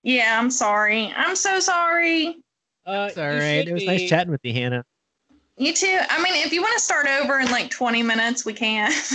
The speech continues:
Speaker 1: <laughs>
Speaker 2: Jesus.
Speaker 3: Oh, wow. I could actually share my screen. Are you serious? Oh, yeah.
Speaker 2: I love how Dan is, like, just,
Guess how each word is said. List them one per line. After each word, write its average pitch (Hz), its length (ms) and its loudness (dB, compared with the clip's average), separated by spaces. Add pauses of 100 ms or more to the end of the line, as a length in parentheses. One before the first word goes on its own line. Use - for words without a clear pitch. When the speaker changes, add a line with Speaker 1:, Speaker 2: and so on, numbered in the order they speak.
(680)
Speaker 1:
<laughs> - 840 -8
Speaker 2:
Jesus. 104 760 -20 (1120)
Speaker 3:
Oh, 147 100 -14
wow. 135 220 -10
I 131 80 -4
could 170 120 -4
actually 156 300 -2
share 131 360 -4
my 131 160 -4
screen. 113 480 -10
Are 101 120 -8
you 101 260 -6 (200)
serious? 113 720 -8 (680)
Oh, 92 180 -4
yeah. 82 460 -4 (180)
Speaker 2:
I 202 80 -2
love 269 160 2
how 240 140 0
Dan 185 420 0
is, 165 180 -6
like, 160 220 -2
just, 160 300 -10